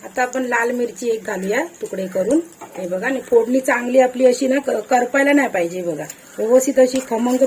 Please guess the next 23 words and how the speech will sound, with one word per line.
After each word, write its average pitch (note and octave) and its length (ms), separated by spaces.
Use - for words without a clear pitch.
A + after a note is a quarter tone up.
फोडणी A#3+ 260
व्हायला G#3+ 280
पाहिजे. F3 360
इथे G#3+ 200
एवढा B3 260
सुवास B3 360
पसरलाय B3+ 560
ना A3+ 240
लसणीचा A#3 500
वगैरे, A3 380
खूप B3+ 140
मस्त A#3 400
सुवास A#3 380
पसरलाय F3+ 500
छान F#3+ 220
असा. E3 240
हे D#3 100
बघा, E3+ 280
आणि G#3 140
आता G#3+ 260
आपण A#3 380
या A3 120
कैरीवरती A#3 920